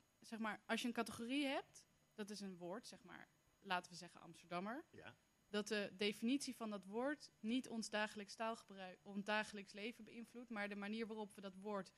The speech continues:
Speaker 1: selectief inzetten,
Speaker 2: Ja.
Speaker 1: dat dat een,
Speaker 2: Ja.
Speaker 1: dat dat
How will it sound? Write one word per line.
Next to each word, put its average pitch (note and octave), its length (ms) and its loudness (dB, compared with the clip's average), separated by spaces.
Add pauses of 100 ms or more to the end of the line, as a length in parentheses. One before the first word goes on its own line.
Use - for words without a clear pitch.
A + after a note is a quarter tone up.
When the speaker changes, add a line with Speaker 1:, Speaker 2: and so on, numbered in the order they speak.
(260)
Speaker 1:
selectief A#3 560 2
inzetten, C#4 580 2 (140)
Speaker 2:
Ja. - 80 -10
Speaker 1:
dat G#3+ 140 -2
dat B3+ 200 2
een, A#3+ 200 -2
Speaker 2:
Ja. - 80 -16 (200)
Speaker 1:
dat G#3 160 -12
dat A#3 280 0